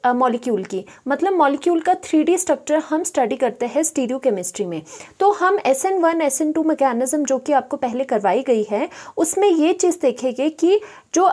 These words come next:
एटम्स की अरेंजमेंट है during the S N one mechanism and the S N two mechanism, उसमें क्या चेंज आ रहा है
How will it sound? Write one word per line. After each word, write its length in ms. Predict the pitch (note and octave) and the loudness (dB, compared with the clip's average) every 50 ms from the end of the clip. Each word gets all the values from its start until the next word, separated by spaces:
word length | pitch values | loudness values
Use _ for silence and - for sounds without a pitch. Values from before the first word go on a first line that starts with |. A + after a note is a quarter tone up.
| - - | 2 2
एटम्स 380 | A#3 A#3+ A#3+ D#4+ F4 G4 G#4 - | 2 2 2 2 0 0 0 0
की 120 | - G#4 | 0 0
अरेंजमेंट 760 | - - C4 C4 B3+ C4 D4+ D#4+ - - F#4+ E4+ C#4+ B3 - | 2 2 2 2 2 2 2 0 0 0 -2 -2 -2 -2 -4
है 340 | - - G#3+ A3+ C4+ B3 A#3 | -4 -2 0 0 0 0 -2
during 380 | A#3 B3 B3+ B3+ D4 D#4+ D#4+ | -2 -2 -2 -2 -2 0 0
the 180 | D#4 D4 - - | 0 0 0 0
S 200 | A3+ A3+ - C#4+ | -2 -2 -2 -2
N 180 | C4+ C#4 C#4 C4 | -2 -2 -2 -2
one 260 | C#4 D4 D#4 D#4+ D4 | -2 0 0 0 -2
mechanism 560 | D4 D4 C#4+ C#4 C#4 C4+ D4+ D4 - F4 F4+ | -2 -2 -4 -2 -2 -2 -2 -2 -4 -4 -6
and 280 | - - A#3 A#3+ B3 B3 | -6 -8 -6 -6 -4 -4
the 160 | C#4+ - - | -2 -2 -2
S 160 | A3+ - - | -4 -4 -4
N 100 | F4+ F#4 | -4 -2
two 140 | F#4 E4+ C4+ | -2 -2 -2
mechanism, 600 | C4 A#3+ - A3 G#3 G3+ G#3 A3 C4+ D#4 E4+ D#4+ | -2 -2 -4 -4 -2 -2 -2 -2 -4 -4 -4 -6
उसमें 320 | - B3 - - D4+ E4+ | -6 -8 -6 -6 -8 -8
क्या 220 | E4+ - D4+ B3+ B3 | -2 0 0 0 0
चेंज 300 | B3 - B3+ A#3+ A3 G#3+ | 0 -2 -4 -4 -4 -4
आ 120 | G3 F3+ | -4 -4
रहा 140 | E3+ F3 F3+ | -4 -6 -8
है 140 | F#3 F#3+ | -10 -12